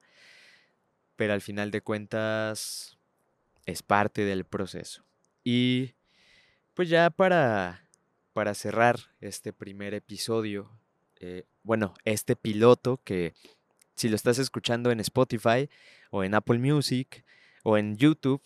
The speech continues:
significa que le gustó a la banda que se lo enseñamos antes, que nos gustó a nosotros principalmente, y que este es el episodio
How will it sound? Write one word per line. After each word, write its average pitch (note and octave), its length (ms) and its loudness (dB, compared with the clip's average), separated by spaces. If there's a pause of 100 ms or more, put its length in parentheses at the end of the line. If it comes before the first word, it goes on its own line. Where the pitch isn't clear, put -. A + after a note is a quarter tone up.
(120)
significa A2 500 -4
que F#2+ 520 -4 (400)
le A#2+ 140 2
gustó B2+ 680 4
a G#2+ 160 0
la G#2 240 0
banda A2+ 380 0
que G#2 120 -10
se G#2 120 -10
lo G2+ 100 -6
enseñamos G#2+ 480 -10
antes, C3+ 320 -4
que A2+ 120 -6
nos G#2 180 -2
gustó G#2+ 220 -4
a A#2 40 0
nosotros B2 420 -4
principalmente, B2 800 -4 (1160)
y A2+ 640 0
que G2+ 160 2
este A2+ 180 -2
es A2 80 -4
el G#2+ 80 0
episodio G2 640 -6